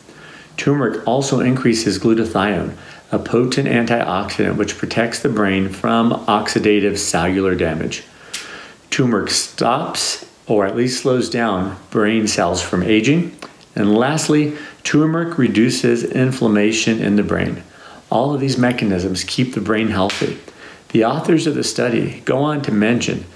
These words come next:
that turmeric's anti-inflammatory properties play a crucial role in helping to protect the brain against various, uh, assaults which cause Alzheimer's disease.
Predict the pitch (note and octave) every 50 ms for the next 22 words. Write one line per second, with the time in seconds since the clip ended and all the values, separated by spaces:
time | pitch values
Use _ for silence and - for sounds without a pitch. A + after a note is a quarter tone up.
0 | - - - - - - _ - - G2 - - - - - C#3+ D3+ D#3 D#3 D#3+
1 | D#3+ D#3+ - - - A#3+ - - - - A#2+ C3 C#3+ C#3+ C#3+ D3 D3 C#3+ C#3+ D3
2 | - - - A#2 G#2+ G#2 G2+ - - G#2+ G#2+ A2+ B2+ B2+ - C3 B2+ C3+ C#3 C3+
3 | - G#2+ F#2+ F2+ F2+ - - G#2 A2 A#2 A2+ - - - - - - - - -
4 | - A#2 G2+ F#2+ F#2+ F#2+ - - - D3 E3+ E3+ E3 - D3+ C#3+ C3+ A#2+ C3 C#3
5 | C3+ A#2 G2+ - G2+ G#2+ G#2 A2+ A#2 B2+ C3 C3 A2+ - A2+ - - G#2+ - -
6 | A#2 A#2+ A#2 - - A#2+ G#2 G#2+ G2 F2+ F2+ F2+ - - - - - G2+ - -
7 | - - - G2+ G#2+ G#2+ A2 A2+ A2+ A2+ A2+ A2+ - - - - D4+ - - -
8 | B2 G#2 F#2 F#2+ - D#3+ D#3+ - - - G3 - - - - - - - - -
9 | - - - - _ - - G#2+ G#2 G2 G2 - - A2 G2+ F#2+ F#2+ F#2 F2+ -
10 | F2 - - - A2+ G#2+ G#2 - G#2 F#2 F2+ F2+ F2+ F2 F2 - - F2 - G#2
11 | - - - - -